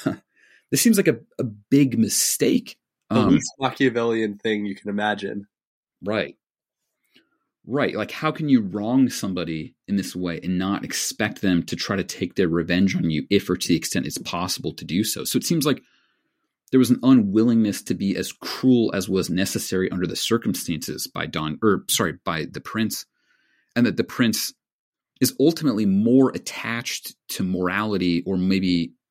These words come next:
Speaker 1: something along those lines than he thought that he was. Or I think, as you had put it before, that he's more bound by love than he thinks he is, that it's possible that his attachment to his bastard brother, like, he felt bad for him or loved him or something to that effect, that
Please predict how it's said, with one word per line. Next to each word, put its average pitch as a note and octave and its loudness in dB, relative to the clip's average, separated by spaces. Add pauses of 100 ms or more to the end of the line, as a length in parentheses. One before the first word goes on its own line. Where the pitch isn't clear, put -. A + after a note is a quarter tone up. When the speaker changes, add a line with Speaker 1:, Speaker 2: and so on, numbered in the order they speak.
Speaker 1:
something G2 -4
along F#2 -2
those F2+ -4
lines E2 -6
than D#2 -10
he G#2+ -16
thought - -10
that F2+ -12
he F#2 -14
was. G2 0
Or G#2 -4
I - -2
think, A2+ 0
as G2+ -4
you D3 0
had A#2 -6
put G2 -6
it E2+ -8
before, F2 -8
that E2 -8 (720)
he's B2+ 0
more B2+ 6
bound G#2 -4
by E2+ -4
love G#2+ -4
than D#2+ -10
he - -10
thinks - -8
he - -8
is, - -12
that F2+ -4
it's E2+ -8
possible G#2+ -6
that D#2+ -6
his E2+ -8
attachment F#2+ -6
to - -12
his F#2 -8
bastard F2 -6
brother, F#2 -2
like, D2 -10
he - -12
felt - -14
bad G2+ -4
for G#2+ 0
him G2 -4
or D2+ -6
loved F#2+ -4
him G2+ 0
or F#2 -6
something B2 0
to - -12
that D#2 -6
effect, - -12
that D#2+ -6